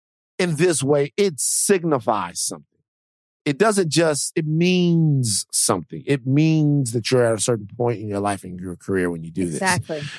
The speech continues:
Speaker 1: Not in the way that Jake Paul and them did it. That's different. They don't, Jake Paul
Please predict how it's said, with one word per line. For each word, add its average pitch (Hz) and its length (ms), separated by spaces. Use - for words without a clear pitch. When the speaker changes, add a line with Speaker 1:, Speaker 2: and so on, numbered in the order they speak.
Speaker 1:
Not 202 400
in 220 200
the 214 100
way 190 160
that 180 100
Jake 151 240
Paul 170 320
and 139 80
them 110 140
did 101 160
it. 110 80
That's 143 240
different. 104 520
They 135 120
don't, 135 260
Jake 131 180
Paul 135 480